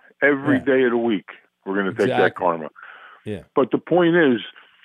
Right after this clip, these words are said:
Speaker 1: he takes the money. He's got nobody around him, and then he wants to whine about his receivers or other things around him. He can take his hairdo and his team and send it where the sun don't shine, because I'm tired of that crap.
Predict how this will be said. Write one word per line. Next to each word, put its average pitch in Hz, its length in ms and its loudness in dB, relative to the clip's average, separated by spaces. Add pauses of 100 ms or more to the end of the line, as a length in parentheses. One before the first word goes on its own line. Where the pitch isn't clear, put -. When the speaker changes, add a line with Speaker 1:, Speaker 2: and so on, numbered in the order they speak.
(200)
Speaker 1:
he 131 160 -6
takes 165 340 -2
the 135 60 -2
money. 131 500 0
He's 107 180 -8
got 123 180 0
nobody 131 360 0
around 147 440 2
him, 120 220 -2 (240)
and 117 100 -2
then 127 80 0
he 139 80 0
wants 135 260 0
to 131 60 0
whine 131 380 2
about 113 400 2
his 104 160 0
receivers 135 640 -2
or 107 220 2
other 117 240 -4
things 110 260 -4
around 101 320 -6
him. 82 80 -16 (500)
He 160 100 0
can 160 180 -4
take 170 200 0
his 117 120 -2 (100)
hairdo 147 600 2 (400)
and 107 160 -2
his 98 100 -2 (160)
team 135 460 0 (420)
and 113 220 -8
send 143 160 2
it 135 60 2
where 127 120 2
the 123 140 -2
sun 185 180 2
don't 110 300 0
shine, 98 340 -2 (100)
because 104 200 -4
I'm 107 140 -2
tired 147 380 4
of 120 80 4
that 113 140 0
crap. 123 300 2